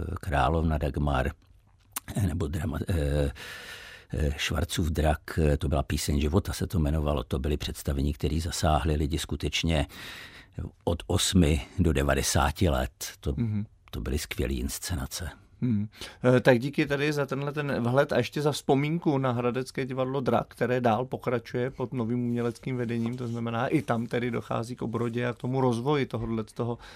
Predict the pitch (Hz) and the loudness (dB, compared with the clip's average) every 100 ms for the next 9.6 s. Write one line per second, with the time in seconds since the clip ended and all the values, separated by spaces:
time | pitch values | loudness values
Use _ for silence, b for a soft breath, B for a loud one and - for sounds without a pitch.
0 | B 127 117 110 127 123 104 123 110 107 | B 2 2 2 0 -2 -4 -2 -2 0
1 | 113 113 - - - 117 123 110 104 - | -2 -4 -6 -8 -4 -4 0 0 -2 0
2 | 110 107 B B B 123 120 123 127 117 | 0 -2 B B B 2 4 4 4 4
3 | - 127 113 120 113 110 113 - - 117 | 2 0 2 2 2 2 2 0 0 0
4 | 117 110 120 - 113 - 113 - 120 - | 0 -2 -4 -4 -2 0 0 2 0 4
5 | 120 B B B 120 - 123 120 117 117 | 2 B B B -2 4 6 6 6 4
6 | 113 - 117 110 117 117 117 117 - 107 | 2 0 2 2 2 2 2 2 2 0
7 | - 113 110 113 117 110 107 110 113 110 | 0 -2 0 0 2 0 -2 -2 -2 0
8 | 107 107 110 107 101 110 107 110 113 110 | 0 0 0 0 2 0 0 0 0 0
9 | 110 - 127 123 107 | 0 2 6 8 6